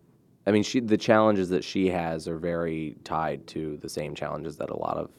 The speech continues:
teachers probably in, in Wilmington schools have. She went to, well, she went to school for, for one thing and then decided early childhood education was more what she wanted to do, and she changed into that.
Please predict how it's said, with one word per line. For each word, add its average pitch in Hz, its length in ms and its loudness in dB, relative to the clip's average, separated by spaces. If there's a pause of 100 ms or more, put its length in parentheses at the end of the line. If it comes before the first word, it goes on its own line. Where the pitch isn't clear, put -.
(180)
teachers 80 380 -6
probably 82 300 2
in, 80 200 -8
in 90 160 -4
Wilmington 95 400 0
schools 85 240 -6
have. 85 160 -4 (340)
She - 280 2
went 107 400 6
to, 92 680 4 (280)
well, 113 100 10
she 117 140 8
went 123 120 10
to 120 80 8
school 104 240 10
for, 92 240 6
for 92 220 4
one 98 200 6
thing 87 160 2
and 85 80 0
then 85 340 -6
decided 92 380 2
early 87 280 2
childhood 85 380 0
education 82 480 -4
was - 140 -10
more 85 320 0
what 85 220 0
she 85 200 -4
wanted 82 360 -4
to - 80 -6
do, 98 260 6
and 85 80 -4
she - 140 -8
changed 87 320 -6
into 101 140 2
that. 82 240 0